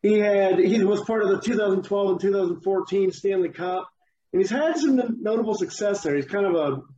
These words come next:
I don't know, Dustin's kind of an underrated player, but he led the Kings in hits for ten consecutive seasons from two thousand six to two thousand fifteen.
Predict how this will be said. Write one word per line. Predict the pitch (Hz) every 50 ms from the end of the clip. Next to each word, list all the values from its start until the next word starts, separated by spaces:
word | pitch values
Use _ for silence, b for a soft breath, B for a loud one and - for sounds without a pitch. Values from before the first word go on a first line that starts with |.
| _ _ _ _ _ _ - -
I | 214 214
don't | 175
know, | 165 -
Dustin's | 262 285 302 302 277 -
kind | 277 247 208
of | 185
an | 175
underrated | 170 175 170 160 165 160 151 139 131 127 -
player, | 165 180 170 147 139 131
but | 127 143
he | 151 151
led | 170 190 202 196
the | 202 202
Kings | - 190 185 185 180 180 180 180 180 175 175 - - _ _ _ _ _ _ _ _ _ _ _ _ _ -
in | - 175
hits | 156 151 185 190 185 -
for | - 160 156
ten | - 185 208 202 202
consecutive | 208 196 - - 208 190 185 190 175 165 -
seasons | - - 190 190 180 170 175 156 -
from | 156 147 139
two | - 214 202
thousand | 202 196 180 170 165 147
six | - - 185 165 -
to | - 147
two | 139 - 190 185
thousand | 185 170 170 160 160 147 -
fifteen. | 165 160 156 - - 170 170 165 165 165 170 170 165 -